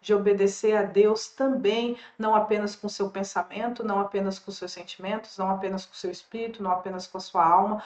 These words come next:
mas também com o seu corpo, tendo a consciência de que o seu corpo está consagrado, de que o seu corpo está em submissão a Deus, certo? Então, a abertura e a exposição é quando você fala.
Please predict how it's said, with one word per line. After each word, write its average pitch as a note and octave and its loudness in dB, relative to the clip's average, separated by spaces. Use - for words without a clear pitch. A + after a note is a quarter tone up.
mas F#3+ -2
também A3 0
com G#3+ 2
o G#3+ -6
seu A#3+ 2
corpo, G3+ 2
tendo G3 -4
a G3 -2
consciência A3+ -4
de G3+ -8
que G#3 -10
o G#3 -6
seu - -2
corpo B3 4
está A3+ -4
consagrado, F#3+ -2
de G3 -8
que G#3+ -4
o G3+ 2
seu G3+ -2
corpo A#3 -2
está G#3+ -2
em G#3+ -2
submissão A#3 -6
a G3+ -4
Deus, - -10
certo? A3 2
Então, C4 2
a C#4 10
abertura E4 6
e E4 6
a D4 6
exposição C4 -2
é D#4+ 10
quando F#4 8
você F#4+ 2
fala. F4 12